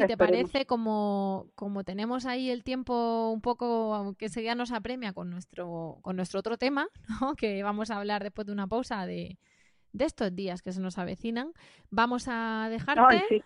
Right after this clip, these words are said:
Speaker 1: <laughs> Vamos, es que la, las, luego, ahora lo desarrollo y ya se enteran todas de qué es. Vamos a
Speaker 2: Sí, sí.
Speaker 1: dejarte, <laughs> vamos a darte las gracias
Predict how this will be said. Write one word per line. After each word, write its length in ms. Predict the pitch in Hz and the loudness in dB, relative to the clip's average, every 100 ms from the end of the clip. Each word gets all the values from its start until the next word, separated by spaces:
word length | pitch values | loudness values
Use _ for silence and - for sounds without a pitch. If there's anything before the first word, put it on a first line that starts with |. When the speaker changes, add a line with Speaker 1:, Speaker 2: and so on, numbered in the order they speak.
| - | 0
Speaker 1:
<laughs> 600 | 247 - 320 466 247 392 - 392 330 - - 453 523 523 571 - | 4 6 6 4 2 2 2 0 0 -4 -4 -6 -8 -10 -16 -10
Vamos, 360 | 247 254 269 262 | -2 0 0 0
es 120 | 262 | 0
que 140 | - 254 | 2 2
la, 160 | 226 | 2
las, 280 | 226 226 226 | 4 2 2
luego, 300 | 185 269 277 | 4 6 8
ahora 340 | 254 269 320 | 8 6 4
lo 80 | 302 | 6
desarrollo 500 | 269 262 247 285 294 | 6 6 6 4 4
y 40 | 269 | 2
ya 140 | 240 | 2
se 100 | 233 | 0
enteran 400 | 220 226 220 202 | -6 -6 -6 -6
todas 320 | 220 214 196 | -4 -4 -6
de 80 | 202 | -12
qué 220 | - 208 | -10 -8
es. 120 | 262 - - - - | -8 -14 -20 -20 0
Vamos 300 | 247 262 262 | 2 4 4
a 60 | |
Speaker 2:
Sí, 60 | - | 8
sí. 60 | 311 | 10
Speaker 1:
dejarte, 460 | 247 294 330 302 | 10 8 8 8
<laughs> 340 | 294 330 - - | 8 6 2 4
vamos 520 | 269 277 277 277 247 214 - - | 6 6 4 4 2 -2 -4 -4
a 140 | 247 240 | -2 0
darte 280 | 254 - 247 | 0 0 0
las 140 | 226 | 0
gracias 480 | 220 220 226 247 | 2 0 0 0